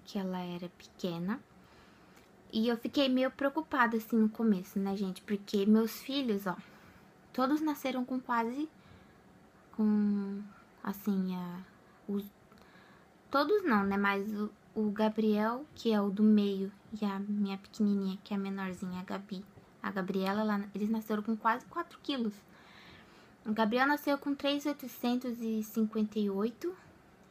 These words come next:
e a Gabriela nasceu com três novecentos e, novecentos e quatro, novecentos e oito, alguma coisa assim. Não lembro direito.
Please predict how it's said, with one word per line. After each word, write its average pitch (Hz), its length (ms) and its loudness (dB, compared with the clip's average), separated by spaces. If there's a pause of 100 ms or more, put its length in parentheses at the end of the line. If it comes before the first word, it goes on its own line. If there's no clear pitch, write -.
e 226 160 2
a 220 40 2
Gabriela 226 600 0
nasceu 240 280 -4
com 240 220 -2
três 254 340 -4
novecentos 277 760 -4
e, 262 220 -8 (960)
novecentos 220 580 -2
e 226 80 0 (160)
quatro, 214 460 2
novecentos 220 500 -2
e 208 60 0
oito, 208 220 -2
alguma 240 240 -2
coisa 254 280 -8
assim. 226 400 0 (1400)
Não 220 180 2
lembro 214 320 2
direito. 196 460 -4